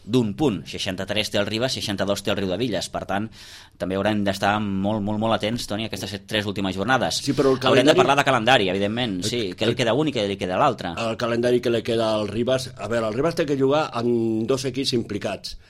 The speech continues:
Speaker 2: Té que jugar amb el Capellada i Torrellent.
Speaker 1: Uf.
Speaker 2: I l'últim partit és amb les Roquetes.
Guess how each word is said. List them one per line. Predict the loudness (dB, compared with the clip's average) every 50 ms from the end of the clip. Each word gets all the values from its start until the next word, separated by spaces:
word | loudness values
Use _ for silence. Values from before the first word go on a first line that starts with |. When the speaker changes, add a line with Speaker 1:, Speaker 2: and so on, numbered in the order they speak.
| -20 -10 _
Speaker 2:
Té | -4 0
que | 2 4
jugar | 4 6 6 4 4 2
amb | 0 -2 -4
el | -4 -4
Capellada | -6 -6 -4 0 0 2 2 2 2
i | 0
Torrellent. | 0 0 -2 0 0 -2 -2 -2 -4 -8 -12 -18 -20 -20 -20 -20 _ _ -10
Speaker 1:
Uf. | -10 -10 -10 -12 -14 -4
Speaker 2:
I | 2 4 6
l'últim | 6 6 4 2 2 2
partit | 2 2 2 2 0 2 2
és | 0 0
amb | 0 0 0
les | 0 -2
Roquetes. | -4 -4 -6 -6 -6 -6 -8 -12 -12 -18